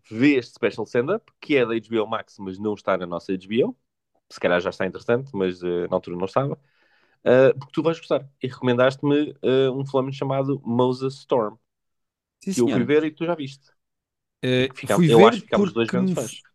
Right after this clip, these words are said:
Speaker 2: eu, sim, senhora, fui, foi-me aconselhado por, eh, Pedro Durão. Eh, e quem
Speaker 1: A
Speaker 2: já
Speaker 1: quem
Speaker 2: viu
Speaker 1: mandamos um abraço.
Speaker 2: Sim, mas que-, quem já viu, eh, pronto, já percebeu porque é que
Speaker 1: Sim.
Speaker 2: isto é cem por cento a onda do Durão.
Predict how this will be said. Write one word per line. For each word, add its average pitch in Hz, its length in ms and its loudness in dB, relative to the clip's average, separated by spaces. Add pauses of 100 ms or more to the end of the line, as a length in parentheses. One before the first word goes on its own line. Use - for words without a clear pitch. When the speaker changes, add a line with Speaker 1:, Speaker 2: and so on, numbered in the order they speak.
(260)
Speaker 2:
eu, 143 120 -2
sim, 165 160 -4
senhora, 139 360 0
fui, 151 280 2
foi-me 156 240 -2
aconselhado 131 760 -4 (500)
por, 151 320 6
eh, 139 200 8
Pedro 196 300 0
Durão. 95 280 -6 (280)
Eh, 87 920 -10 (1400)
e 127 100 -6
quem 139 140 0
Speaker 1:
A 135 60 0
Speaker 2:
já 131 80 4
Speaker 1:
quem 123 100 0
Speaker 2:
viu - 0 -
Speaker 1:
mandamos 110 340 2
um 131 80 4
abraço. 139 480 0 (220)
Speaker 2:
Sim, 156 320 -2
mas 139 180 -4
que-, - 160 -18
quem 131 140 -4
já 120 140 0
viu, 123 340 -4
eh, 123 180 -4
pronto, 110 280 -8
já 110 100 -6
percebeu 110 280 -10
porque - 220 -10
é - 20 -12
que 113 880 -6
Speaker 1:
Sim. 117 180 -2
Speaker 2:
isto - 240 -10
é 113 280 -6
cem 120 280 -8
por - 100 -12
cento 127 220 -6
a 127 40 -4
onda 123 240 -4
do 117 140 -6
Durão. 120 360 -6